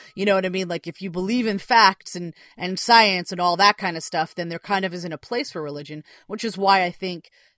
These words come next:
that's sort of the tack that Star Trek wound up taking, a-, and I feel like most sci-fi kind of winds up taking. Um,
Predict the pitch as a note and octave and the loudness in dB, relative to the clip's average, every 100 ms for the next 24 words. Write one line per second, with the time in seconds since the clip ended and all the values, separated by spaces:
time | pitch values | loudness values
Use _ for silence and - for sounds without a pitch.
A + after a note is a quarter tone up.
0 | _ E3+ E3+ - G#3 F#3 D#3+ F3 - F3 | _ 2 2 2 -2 -2 -4 -6 0 0
1 | - E3+ - F3+ F3 F3 D#3 _ _ F#3+ | -2 -8 -6 -6 -6 -8 -10 _ _ -10
2 | E3+ E3+ E3 D#3 - B3+ B3+ F#3 E3+ E3 | 0 2 2 -4 -6 -4 -4 -4 -8 -8
3 | E3+ F3 F3+ F#3+ G3 G3+ C4 B3+ G3 C4+ | -8 -4 0 2 2 0 0 0 -2 -4
4 | F#4+ - - D#3+ D3+ D3 C3+ B2+ - E3 | -6 -10 -6 -6 -4 -8 -8 -10 -8 -6
5 | D#3 D3+ D3 C#3+ - D3 C#3+ C#3+ B2 - | -6 -8 -8 -12 -14 -14 -14 -14 -16 -20
6 | - - _ - F3 E3 D#3+ D3+ | -20 -20 _ 0 2 2 -2 -10